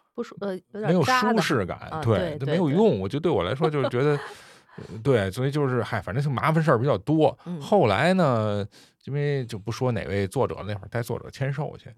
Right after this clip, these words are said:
Speaker 1: 嗯。
Speaker 2: 他就提到说，其实每个人应该带一个手绢儿。一个是你这个纸巾呢，其实你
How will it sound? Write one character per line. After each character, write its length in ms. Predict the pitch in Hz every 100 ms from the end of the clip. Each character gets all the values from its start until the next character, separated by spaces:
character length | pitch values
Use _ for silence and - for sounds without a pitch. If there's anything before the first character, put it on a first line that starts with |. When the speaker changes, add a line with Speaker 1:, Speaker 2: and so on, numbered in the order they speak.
| _
Speaker 1:
嗯。 180 | 185 180
Speaker 2:
他 140 | 156 131
就 100 | 117
提 180 | - 95
到 180 | 104 87
说， 300 | 92 92 90
其 120 | 92
实 100 | 98
每 160 | 101 -
个 80 |
人 140 | - 95
应 120 | 117
该 160 | 123 123
带 140 | 101
一 80 | 98
个 80 | 110
手 160 | -
绢 140 | 110 120
儿。 140 | - _ _ _ _ _
一 160 | 113 143
个 100 | 160
是 240 | 127 104 95 - 67 -
你 200 | 104 92
这 160 | 120 127
个 200 | 117 104 _
纸 220 | - 95 85
巾 280 | 151 170
呢， 380 | 160 98 92 92 87
其 160 | -
实 160 | 117 117
你 640 | 110 82 65 67 82 73